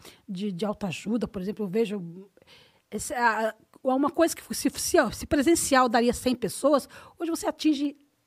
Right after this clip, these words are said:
é infinito o número que você pode atingir. Então, acho que a gente aprendeu isso aí. A gente aprendeu que a gente pode trabalhar com online,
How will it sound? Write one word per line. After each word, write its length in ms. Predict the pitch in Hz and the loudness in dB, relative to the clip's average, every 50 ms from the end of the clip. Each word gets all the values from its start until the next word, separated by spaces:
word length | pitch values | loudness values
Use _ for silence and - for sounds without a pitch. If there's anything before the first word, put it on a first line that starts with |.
| _ _ - | _ _ 0
é 80 | 302 285 | 2 4
infinito 640 | 320 339 - - 330 294 254 262 330 - - 254 | 4 4 2 2 4 4 6 6 4 4 2 0
o 20 | |
número 360 | 226 240 269 269 240 208 202 - | 2 4 4 4 4 2 0 -4
que 80 | - | -8
você 80 | - 220 | -12 -10
pode 200 | - - 220 220 | -6 -4 -4 -4
atingir. 480 | 220 - - 202 175 156 202 247 254 - _ _ _ - - - - - - _ - | -4 -6 -6 -8 -6 -4 -4 -4 -6 -6 _ _ _ -20 -20 -20 -20 -20 -14 _ 0
Então, 300 | 311 311 311 349 359 370 | 0 2 4 6 4 4
acho 140 | 359 - | 4 2
que 60 | - 302 | 0 -2
a 20 | |
gente 120 | 339 339 | 0 0
aprendeu 480 | 339 - - - 349 311 247 269 339 381 | 0 0 4 4 6 6 6 6 6 4
isso 220 | 339 - - 254 | 4 2 0 -4
aí. 160 | 220 180 175 185 | -4 -4 -4 -6
A 20 | |
gente 140 | 190 - 277 | -8 -8 -10
aprendeu 340 | - - 269 247 240 277 269 | -8 -6 -4 0 0 0 -2
que 120 | - 240 | -2 -4
a 40 | 254 | -4
gente 160 | 269 - - | -4 -6 -8
pode 480 | _ _ _ - 269 262 262 226 208 - | _ _ _ 2 2 4 2 2 -2 -6
trabalhar 420 | - - 214 185 202 202 220 214 | -10 -12 -10 -8 -6 -6 -6 -6
com 180 | - - 226 202 | -8 -8 -8 -8
online, 540 | 175 156 165 185 220 208 202 190 180 175 156 | -6 -6 -4 -4 -2 -2 -2 -2 -4 -4 -6